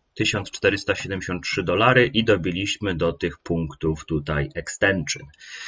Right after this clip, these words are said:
I ci, co oglądali wcześniej, wiedzą, że ja wcześniej targetowałem tą piątą falę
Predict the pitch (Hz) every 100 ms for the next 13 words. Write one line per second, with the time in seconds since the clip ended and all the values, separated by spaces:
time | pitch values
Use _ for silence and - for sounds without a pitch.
0 | - 120 151 160 170 147 123 113 117 113
1 | - 110 - 92 101 95 104 120 120 110
2 | 98 98 95 101 110 - _ - - -
3 | 117 110 - 90 92 110 123 - 98 101
4 | 101 101 90 104 113 107 98 98 95 -
5 | 107 107 110 107 101 - 92 82 82 92